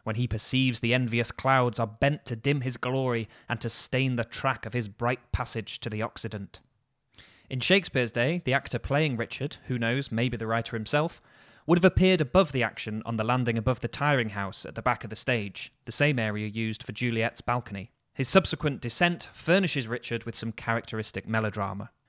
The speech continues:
"Down, down I come, like glistering Phaeton, wanting the manage of unruly jades." Phaeton, of course, being the upstart son of the sun god in Greco-Roman mythology. Phaeton overreaches himself by insisting he ride his father's chariot,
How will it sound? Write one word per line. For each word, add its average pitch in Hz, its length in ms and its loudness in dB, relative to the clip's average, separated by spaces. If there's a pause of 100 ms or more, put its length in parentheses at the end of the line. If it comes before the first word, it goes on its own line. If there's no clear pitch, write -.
(220)
"Down, 180 580 6 (140)
down 160 340 8
I 139 120 2
come, 123 520 -4
like 123 240 -4
glistering 147 600 0
Phaeton, 131 640 -6 (340)
wanting 139 420 0
the 123 60 0
manage 120 420 0
of 117 120 -2
unruly 113 480 0
jades." 107 640 -2 (480)
Phaeton, 175 480 2
of 139 140 -6
course, 160 280 2
being 120 220 0
the 123 80 2
upstart - 460 0
son 131 280 0
of 113 100 -6
the - 80 -10
sun 165 340 2
god 110 340 0
in 110 240 -6
Greco-Roman 110 680 0
mythology. 107 560 -2 (580)
Phaeton 147 580 2
overreaches 143 540 4
himself 117 420 -2
by 113 120 0
insisting 110 560 -2
he 113 120 -4
ride 117 300 0
his - 140 -8
father's 113 320 0
chariot, 135 440 0